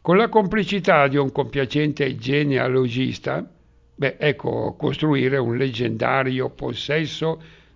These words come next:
da tempo immemora-, immom-, immemorabile. Un attestato del seicentosei di Papa Gregorio primo avrebbe concesso ad Allione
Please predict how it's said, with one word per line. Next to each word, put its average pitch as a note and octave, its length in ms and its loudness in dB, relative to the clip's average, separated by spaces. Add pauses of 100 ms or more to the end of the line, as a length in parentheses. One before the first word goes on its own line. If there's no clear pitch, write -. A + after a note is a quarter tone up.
da - 180 -10
tempo C3 360 -2
immemora-, A2 680 -6
immom-, C3+ 600 -2
immemorabile. C3+ 1000 -4 (760)
Un D4 220 6
attestato F#3 760 0
del F3 220 0
seicentosei F3 1160 -2
di C#3 180 -2
Papa D#3 480 -2
Gregorio D#3 640 0
primo A#3 540 0 (480)
avrebbe E3+ 480 4
concesso E3+ 580 0
ad D#3+ 160 2
Allione D3+ 640 2